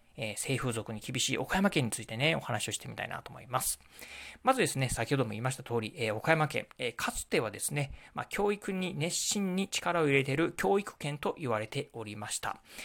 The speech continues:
えー、現時-、現在はですね、まあ、あの、一応、まあ、岡山県のホームページなんかも見ると、まあ、教育県っていうふうに謳ってるんですが、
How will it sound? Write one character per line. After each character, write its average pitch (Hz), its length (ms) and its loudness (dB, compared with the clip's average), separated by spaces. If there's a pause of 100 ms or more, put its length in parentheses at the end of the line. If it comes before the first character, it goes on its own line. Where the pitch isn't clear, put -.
(280)
え 143 120 0
ー、 123 40 2
現 247 280 2
時-、 151 220 0
現 302 260 4
在 135 120 12
は 104 80 8
で 101 100 2
す - 100 -4
ね、 113 240 2
ま 143 300 8
あ、 131 80 2
あ 135 60 8
の、 127 140 2
一 - 200 -2
応、 320 240 4
ま 208 120 8
あ、 - 40 8
岡 143 200 2
山 294 140 0
県 240 120 6
の - 80 4
ホ 165 80 4
ー 180 40 8
ム 185 60 0
ペ 247 80 4
ー - 40 4
ジ 131 60 0
な 104 100 4
ん 104 40 -4
か 107 80 -2
も 104 80 -4
見 123 120 2
る 110 120 0
と、 123 260 4
ま 139 80 2
あ、 - 80 -6
教 247 220 6
育 - 180 -6
県 107 180 0
っ - 20 -8
て 160 100 -2
い - 20 4
う - 20 4
ふ - 20 6
う - 20 8
に 131 100 4
謳 131 180 -2
っ - 20 -14
て - 120 0
る 208 100 0
ん 156 40 0
で - 80 -4
す - 140 -4
が、 110 240 6